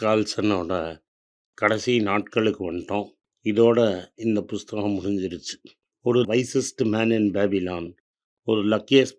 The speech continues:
man-ஆ மாறுறது எப்படிங்கிறதுல நேற்று பேசினேன். இன்னைக்கு அதே தலைப்புல கடைசியா பேச போறேன். இந்த புஸ்தகம் நைன்டீன் ட்வென்டீஸ்ல எழுதப்பட்டது.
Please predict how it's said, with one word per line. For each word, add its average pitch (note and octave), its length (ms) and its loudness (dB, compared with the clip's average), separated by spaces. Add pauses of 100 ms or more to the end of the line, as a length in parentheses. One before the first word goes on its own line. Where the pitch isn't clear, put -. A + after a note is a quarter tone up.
man-ஆ G#2 300 0
மாறுறது F#2+ 540 -2 (160)
எப்படிங்கிறதுல F2+ 960 -2 (520)
நேற்று G#2 360 -4
பேசினேன். G2 640 -4 (180)
இன்னைக்கு G#2+ 260 -4
அதே F#2+ 220 2
தலைப்புல F#2+ 720 -4 (580)
கடைசியா G2+ 500 -6
பேச F2 280 -12
போறேன். D#2 300 -14 (320)
இந்த B2 300 0
புஸ்தகம் A#2 680 -4
நைன்டீன் A#2 520 -2
ட்வென்டீஸ்ல G#2+ 460 -4
எழுதப்பட்டது. F#2 920 -6